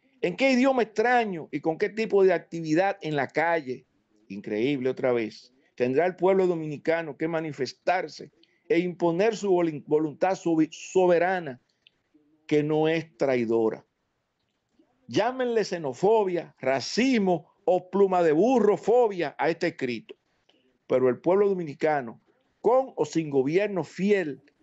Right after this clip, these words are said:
a los principios patrios, se hartó ya de los abusos que se cometen contra él y a favor de intereses foráneos. El gobierno dominicano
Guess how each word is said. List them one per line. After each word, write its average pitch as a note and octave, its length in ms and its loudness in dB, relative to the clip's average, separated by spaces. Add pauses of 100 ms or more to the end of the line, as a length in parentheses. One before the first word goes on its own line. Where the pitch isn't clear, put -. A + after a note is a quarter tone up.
a C#3 60 -2
los D3 140 0
principios D#3+ 560 -2
patrios, G3+ 560 -2
se G3 240 0
hartó F#3+ 560 2
ya F3+ 320 0
de D#3 80 -4
los C#3+ 220 -10
abusos B2+ 680 -4 (260)
que - 120 -12
se B2+ 160 -6
cometen C3+ 540 -2
contra D#3 500 -2
él C3 280 0 (480)
y E3 120 0
a G3 100 2
favor D#3+ 440 2
de C#3+ 100 0
intereses C3 500 0
foráneos. G2+ 640 -2 (1400)
El A#2 120 -4
gobierno D3+ 360 0
dominicano F3 800 -2